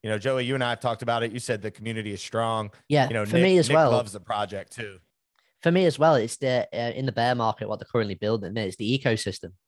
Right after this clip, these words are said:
Speaker 2: People need to look at the, the ecosystem on Zilliqa. I think a lot of people are not realizing. Um, you know, one that's a really interesting project as well is X cad.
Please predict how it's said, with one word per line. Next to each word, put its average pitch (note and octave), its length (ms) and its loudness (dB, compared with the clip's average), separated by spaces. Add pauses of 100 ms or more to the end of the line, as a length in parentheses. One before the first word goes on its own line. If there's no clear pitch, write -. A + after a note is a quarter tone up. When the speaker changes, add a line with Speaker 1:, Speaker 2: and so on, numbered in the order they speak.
(180)
Speaker 2:
People C#3 220 4
need C#3+ 120 4
to C3 60 0
look C3+ 140 2
at A2 80 2
the, E2 240 -2
the A#2+ 220 0
ecosystem G#2+ 580 -4
on F#2+ 120 -8
Zilliqa. F#2+ 280 -4
I F#2+ 160 2
think A#2+ 140 -2
a A#2 40 0
lot A#2 120 0
of G2 40 -4
people A2 160 -4
are G#2+ 80 -2
not F2+ 80 0
realizing. G2 560 -4 (360)
Um, G2 220 2
you A2 60 0
know, A2+ 120 4
one C#3+ 300 0
that's C3 200 -4
a A2 40 -10
really A#2 280 -2
interesting G#2+ 480 -6
project - 400 -4
as - 120 -12
well G#2 140 0
is F#2 100 -4
X - 240 -4
cad. F#2 240 -2